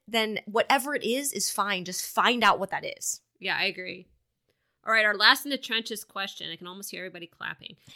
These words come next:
Speaker 2: I have a really hard time letting go of the judgment, which is, you were just getting at this. "I am a hard enough on myself. Why does everyone else have to have an opinion?" April.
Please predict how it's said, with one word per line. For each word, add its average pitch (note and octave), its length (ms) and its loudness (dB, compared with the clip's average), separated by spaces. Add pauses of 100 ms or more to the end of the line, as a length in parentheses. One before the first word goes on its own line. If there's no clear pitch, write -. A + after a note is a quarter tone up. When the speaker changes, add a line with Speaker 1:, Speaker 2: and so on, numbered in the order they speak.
(840)
Speaker 2:
I A#3+ 100 8
have C#4+ 100 4
a C4+ 100 8
really C4+ 260 4
hard D4 220 2
time A#3 220 0
letting G#3+ 200 -4
go F#3+ 360 -2
of E3+ 160 -4
the G3 80 -6
judgment, F3 600 -4
which D3+ 140 -18
is, E3+ 80 -18
you E3+ 80 -12
were F3+ 80 -8
just F3+ 220 -12
getting G3 240 -4
at E3 80 -6 (180)
this. - 400 -12
"I F#3+ 120 0
am F#3+ 120 -2
a F#3+ 60 -2
hard G3+ 260 2
enough A3 180 -2
on A3 80 -4
myself. G3+ 420 0
Why F3 100 0
does G3+ 180 -4
everyone G#3 340 -4
else F#3 200 -2
have F#3 140 -6
to F#3+ 100 -10
have F3 240 -8
an F3 80 -12
opinion?" E3+ 840 -16
April. - 600 -12